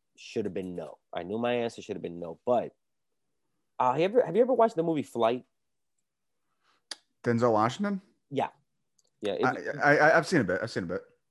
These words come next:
Speaker 1: if, if you haven't seen the whole movie, here's the synopsis. And I love
Speaker 2: Mm-hmm.
Speaker 1: this movie because it's perfect to where I was in, in my life at that point. He is a pilot, alcoholic, cocaine, worst of the worst, but he, he,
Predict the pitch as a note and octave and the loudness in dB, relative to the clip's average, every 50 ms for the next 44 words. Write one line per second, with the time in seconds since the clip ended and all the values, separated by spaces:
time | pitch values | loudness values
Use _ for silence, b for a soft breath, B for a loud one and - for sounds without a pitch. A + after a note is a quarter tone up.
0 | _ - E3 F3 G3 G3+ G3 B3 B3+ A#3+ G#3+ F3+ F3 D#3 D3 C#3 B2+ A#2+ A2+ B2+ | _ -4 -4 -2 0 0 2 2 4 2 2 2 2 2 2 2 0 0 0 0
1 | C#3+ C#3 B2 - - G#2 G2 E2 E2 - - F2+ F2+ - - A2 A2+ A2 A2+ B2 | -2 -2 -4 -6 -10 -8 -8 -8 -10 -12 -14 -12 -8 -6 -4 -2 0 0 4 4
2 | C3 C3 B2+ A#2 A2 A#2 A2+ G#2 A2 F#2+ G2+ G2+ G#2+ G2+ G2+ - - A#2+ A2+ - | 4 4 4 2 -2 -2 -2 -2 -4 -4 -4 -4 -4 -4 -6 -6 -4 -4 -4 -4
3 | A2+ - - G#2+ F#2+ F#2+ F#2+ F#2+ F#2+ F#2 F#2+ F#2+ F2+ F2 F2 D#2+ - - F#2 F2 | -6 -6 -6 -4 -2 0 0 2 0 0 0 -4 -4 -6 -10 -12 -12 -12 -10 -8
4 | E2 D#2+ E2 E2+ E2+ - D#2 - D2+ D#2 _ - - - - _ _ _ _ _ | -8 -6 -6 -6 -8 -8 -10 -12 -12 -12 _ -16 -18 -18 -20 _ _ _ _ _
5 | _ _ _ _ - D3+ E3 F#3 F#3+ - - A2+ B2+ B2 A#2 A2 G#2+ G#2+ - - | _ _ _ _ -10 -6 -6 -6 -6 -6 -4 -4 -2 -2 -2 -2 -4 -8 -8 -4
6 | - G#2 G2 F#2+ F#2 F#2+ F#2+ F2+ - _ _ _ _ _ _ _ - C3 B2 A#2+ | 0 0 2 2 0 -2 -2 -4 -6 _ _ _ _ _ _ _ -2 0 0 0
7 | - A2+ G#2+ A2+ A2 G#2+ G#2+ G#2+ G#2+ G2+ - - A2 G2+ G2 - - G#2+ G2+ G2 | 0 -2 0 2 2 2 2 0 -2 -4 -6 -6 -6 -6 -6 -6 -6 -6 -4 -4
8 | G2 G2 G2 F#2+ F#2 F2 F2 A2 A2+ A2+ A2+ - - G2+ E2+ G2 F#2 F2 F2+ F2+ | -4 -6 -6 -6 -6 -4 -2 0 0 0 -2 -4 -8 -8 -6 -6 -4 -4 -4 -4
9 | F2 F2 - - _ _ _ _ _ - - - A#2 A2+ G#2 - - - A2+ G#2+ | -4 -6 -10 -14 _ _ _ _ _ -20 -8 -4 -4 -4 -4 -4 -6 -8 -8 -6
10 | G#2 G2+ G2+ G2 F#2 - - _ _ _ _ _ - A2 A2 G#2 G2+ G2+ G2+ F#2+ | -6 -6 -6 -8 -8 -10 -12 _ _ _ _ _ -12 -10 -10 -8 -8 -8 -8 -8
11 | F#2+ F#2 E2+ C#2+ C#2+ - | -8 -8 -8 -10 -12 -14